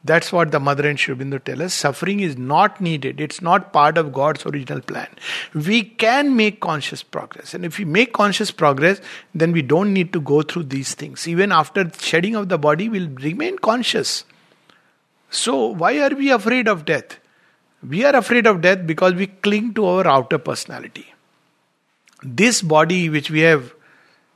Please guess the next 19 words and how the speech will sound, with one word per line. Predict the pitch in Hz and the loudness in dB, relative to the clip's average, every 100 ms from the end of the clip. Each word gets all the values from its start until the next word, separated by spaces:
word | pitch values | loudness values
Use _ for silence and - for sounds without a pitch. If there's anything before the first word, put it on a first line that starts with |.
| _ | _
you | 131 | -10
know, | 139 170 143 165 185 _ _ _ _ _ _ - | -6 -6 -6 -12 _ _ _ _ _ _ _ -12
with | 139 123 - _ _ _ _ _ _ _ - | -8 -8 -12 _ _ _ _ _ _ _ -2
all | 147 170 170 | 4 4 4
kinds | 160 160 156 - | 2 2 0 0
of | 147 - - - | -2 -2 -14 -4
tel | 160 151 147 | 0 0 0
fulel, | - 147 143 139 135 156 - - | 0 2 2 2 -4 -12 -18 -12
<laughs> | - 156 139 - 185 - 156 _ _ _ _ - - - - _ - | -10 -10 -12 -8 -8 -6 -10 _ _ _ _ -20 -18 -18 -20 _ -8
we | 127 | 2
have | 143 139 - | 2 2 -4
preserved, | 139 127 147 160 147 | -8 -4 -2 -2 -2
tried | 131 147 151 | -2 -2 -2
to | |
preserve | 139 139 120 147 151 | -4 -4 0 0 2
it | 143 135 | -2 -4
with | 131 | -4
all | 131 143 131 | 0 0 0
means. | 131 165 156 - - | -4 -4 -4 -6 -10